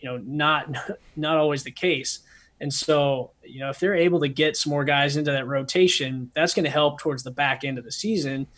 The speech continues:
to keep those guys fresh, to keep those guys from getting worn out, make them less injury prone.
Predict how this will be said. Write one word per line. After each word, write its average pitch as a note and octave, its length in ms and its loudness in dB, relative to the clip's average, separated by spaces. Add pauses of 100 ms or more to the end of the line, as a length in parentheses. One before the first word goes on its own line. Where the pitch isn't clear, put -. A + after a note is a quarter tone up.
(300)
to - 80 -20
keep E3 220 -6
those C#3+ 180 -4
guys B2 240 -6
fresh, F3+ 480 2
to - 80 -12
keep C3+ 180 -10
those C#3 200 -12
guys C#3 280 -4
from B2+ 120 -14
getting C3 260 -10
worn C#3 200 -4
out, D3+ 320 2
make C#3+ 180 -8
them C3 140 -8
less C#3 280 -4
injury D#3 360 0
prone. C#3+ 460 0